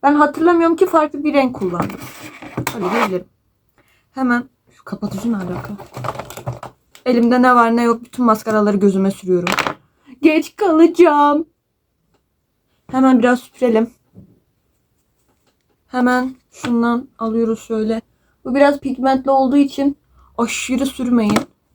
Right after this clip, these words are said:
Bunu bitirene kadar herhalde dur-, durmayacağım ya da yeni alana kadar. Sivilcemi kapatıyorum, gidiyorum üzerine kırmızı ya da pembe bir şey sürüyorum, tekrar ortaya çıkıyor o.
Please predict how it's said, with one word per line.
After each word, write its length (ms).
Bunu 160
bitirene 400
kadar 260
herhalde 380
dur-, 480
durmayacağım 540
ya 120
da 60
yeni 320
alana 360
kadar. 340
Sivilcemi 460
kapatıyorum, 480
gidiyorum 280
üzerine 300
kırmızı 500
ya 100
da 120
pembe 240
bir 80
şey 140
sürüyorum, 360
tekrar 220
ortaya 320
çıkıyor 280
o. 240